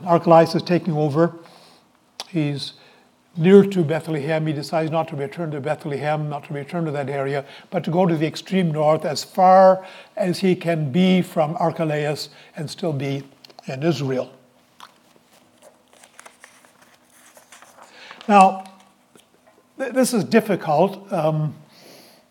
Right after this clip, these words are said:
what does it mean that Jesus would be called a Nazarene? Um, some would say that refers to the Nazarene vow, where people couldn't cut their hair and,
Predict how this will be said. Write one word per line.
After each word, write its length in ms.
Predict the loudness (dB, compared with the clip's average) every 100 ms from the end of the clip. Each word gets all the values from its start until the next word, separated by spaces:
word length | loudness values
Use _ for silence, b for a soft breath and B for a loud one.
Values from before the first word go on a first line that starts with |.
| _ _ -16 _
what 140 | 4
does 160 | 4 4
it 80 | 4
mean 220 | 6 6
that 120 | 2
Jesus 720 | -2 2 2 0 -2 -4 -8 -12 _
would 120 | -6
be 80 | -4
called 260 | -4 -4 -4
a 40 |
Nazarene? 840 | -4 -6 -6 -6 -2 -2 -2 -8 -12 _ _ _ _ _ _ _ _ b b b b b
Um, 440 | -8 -2 0 -2 -8 -14 b b b b
some 220 | 4 4
would 140 | 4 2
say 180 | 2
that 100 | 2
refers 380 | 2 0 2 0
to 140 | 0 -4
the 100 | -2
Nazarene 640 | 0 0 0 -2 -2 0
vow, 380 | 4 8 8 8
where 340 | 6 2 0
people 460 | -4 -4 -4 -4 -6
couldn't 260 | -4 -6
cut 240 | -2 -4 -2
their 140 | -6
hair 480 | -4 0 2 2 0
and, 160 | -4